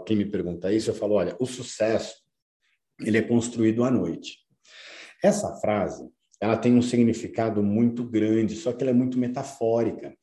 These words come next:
Muita gente entende noite como realmente a noite em si. O que que essa frase quer dizer? O sucesso, ele é construído quando você não está fazendo aquilo que naturalmente você faz.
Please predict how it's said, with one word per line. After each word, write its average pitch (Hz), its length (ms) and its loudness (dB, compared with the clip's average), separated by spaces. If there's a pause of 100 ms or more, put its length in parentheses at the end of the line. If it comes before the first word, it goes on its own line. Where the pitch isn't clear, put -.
(360)
Muita 143 320 0
gente 143 320 0
entende 113 440 0
noite 113 600 -2
como 139 240 -4
realmente 139 680 -4
a 165 120 -4
noite 170 480 0
em 85 100 -4
si. - 300 -12 (500)
O 160 100 0
que - 140 0
que 277 80 2
essa 180 180 2
frase 120 400 0
quer 101 140 0
dizer? 82 420 -6 (400)
O - 60 -4
sucesso, 156 680 2
ele 139 100 2
é - 20 2
construído 127 800 -2
quando 139 220 0
você 139 380 0
não 185 280 0
está 151 280 -2
fazendo 135 520 -2
aquilo 147 300 -2
que - 100 -2
naturalmente 156 800 2
você 165 240 -4
faz. 143 480 -8